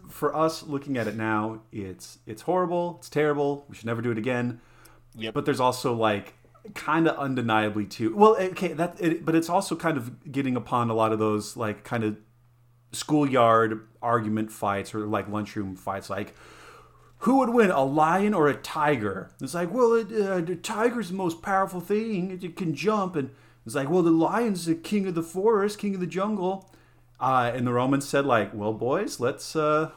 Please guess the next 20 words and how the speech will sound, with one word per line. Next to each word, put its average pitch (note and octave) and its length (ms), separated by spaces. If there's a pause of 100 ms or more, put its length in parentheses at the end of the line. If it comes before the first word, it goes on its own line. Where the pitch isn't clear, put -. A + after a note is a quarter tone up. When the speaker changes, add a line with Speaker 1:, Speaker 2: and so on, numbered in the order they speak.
Speaker 1:
let's, D#3 280
uh, F3 460 (220)
get E3 220 (140)
empirical E3+ 580
about G2+ 300
this." - 520 (240)
<laughs> - 1200
Speaker 2:
Open B2+ 220
up C#3 100
a - 20
window. D3 300
It's D3 100
about C3 200
to C3 80
get B2+ 100
empirical G#2+ 560
in F#2 80
this F#2 160
bitch. - 320 (360)
<laughs> E4 140